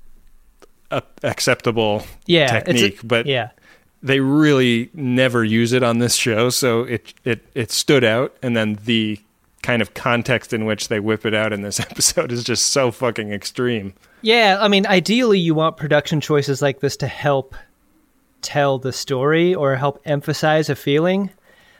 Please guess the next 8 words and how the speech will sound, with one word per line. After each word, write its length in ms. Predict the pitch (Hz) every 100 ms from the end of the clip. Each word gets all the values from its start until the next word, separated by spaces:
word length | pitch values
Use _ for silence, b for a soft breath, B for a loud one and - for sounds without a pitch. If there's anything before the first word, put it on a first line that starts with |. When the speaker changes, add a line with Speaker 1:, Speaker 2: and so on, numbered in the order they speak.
| b -
Speaker 2:
but, 440 | 175 175 - - -
like, 360 | 160 160 151 - _ _ _ _ _ _ _ b b b b
I'm 160 | 175 214
not 280 | 240 240
sure 540 | - - 208 202 185 180
if 320 | 202 165 -
you 280 | 151 165 165
need 580 | 151 156 156 151 147 -